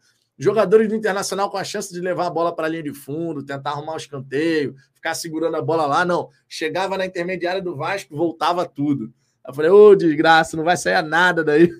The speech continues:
<laughs> Mas aí eu protegi com essa questão aí do, dos escanteios, mais de oito escanteios. E tava pagando três mais de oito escanteios. Eu falei, "Vai, vai dar bom, vai dar bom."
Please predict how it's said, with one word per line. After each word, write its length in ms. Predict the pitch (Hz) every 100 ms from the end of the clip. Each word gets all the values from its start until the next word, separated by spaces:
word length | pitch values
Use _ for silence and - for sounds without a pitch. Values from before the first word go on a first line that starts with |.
| _ _ _ _ -
<laughs> 480 | 233 - - 208 - - - _
Mas 240 | 180 202 208
aí 140 | 202
eu 140 | 233
protegi 680 | 233 240 233 247 151 196 175 - _ _ -
com 80 |
essa 180 | 160 175
questão 400 | 175 151 - 160
aí 100 | 156
do, 260 | 151 151 143
dos 180 | 143 135
escanteios, 580 | - 156 131 131 127
mais 260 | 113 151 170
de 100 | 147
oito 140 | 147
escanteios. 640 | 143 151 123 131 156 160 - _ _ _ _ _ _ _ _ _ _ _
E 480 | 131 139 143 139 139 135
tava 180 | 147
pagando 360 | 156 165 170 196
três 380 | 131 156 180 135
mais 280 | 127 131 117
de 80 |
oito 120 | 120 117
escanteios. 540 | - 113 113 151 139
Eu 80 | 139
falei, 220 | 139 127
"Vai, 200 | 131 175
vai 240 | 135 143
dar 120 | 196 190
bom, 260 | 143 123
vai 100 | 139
dar 120 | 175
bom." 260 | 135 107 92